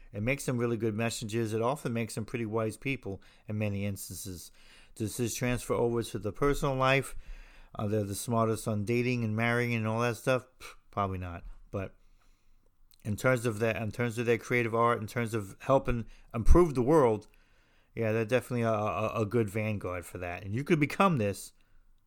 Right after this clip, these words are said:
if you take my <laughs> advice seriously. Don't let yourself become an obstacle. Don't let fear be some, some blockade to what you need to do. Get that stuff out there. Eh, eh, you gotta hold your nose and send it out there? Fine.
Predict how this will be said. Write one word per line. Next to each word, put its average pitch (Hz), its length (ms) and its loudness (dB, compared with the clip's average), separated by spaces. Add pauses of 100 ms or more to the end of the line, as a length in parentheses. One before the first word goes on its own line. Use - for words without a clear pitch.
(560)
if 107 100 -4
you 104 100 -4
take 135 260 0
my 127 160 2
<laughs> - 0 -
advice 120 340 2
seriously. 107 600 0 (1500)
Don't 123 200 0
let 123 160 0
yourself 120 340 2
become 110 300 -2
an 104 80 -4
obstacle. 101 600 -6 (460)
Don't 107 180 -2
let 120 200 0
fear 127 320 2
be 117 240 -2
some, 107 340 -4 (240)
some 107 260 -4
blockade 110 680 2 (260)
to - 120 -8
what 110 240 0
you 120 60 -2
need 110 220 -2
to 113 100 -6
do. 95 320 -2 (640)
Get 123 200 2
that 143 140 8
stuff - 280 6
out 143 240 6
there. 92 240 -4 (1200)
Eh, - 100 -18
eh, 101 180 -10
you 104 120 -6
gotta 113 180 4
hold 127 240 4
your 127 100 2
nose 135 360 4
and 127 120 -2
send 143 260 2
it 139 80 4
out 147 240 4
there? 156 200 2
Fine. 120 440 0